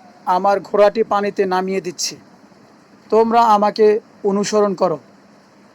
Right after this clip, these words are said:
একজনের পর আরেকজন এভাবে সারিবদ্ধভাবে তোমরা দাজলা নদী পার হও।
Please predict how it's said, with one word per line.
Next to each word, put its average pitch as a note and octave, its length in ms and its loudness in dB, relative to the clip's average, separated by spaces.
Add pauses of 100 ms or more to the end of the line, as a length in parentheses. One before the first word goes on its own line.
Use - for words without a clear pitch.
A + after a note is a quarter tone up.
একজনের G3+ 460 0
পর G3+ 340 2 (580)
আরেকজন G3 600 0 (500)
এভাবে G#3+ 480 2 (380)
সারিবদ্ধভাবে G#3 1120 2 (440)
তোমরা G#3+ 280 2
দাজলা F#3 400 0
নদী G3+ 240 -4
পার F#3 240 0
হও। D3+ 200 -4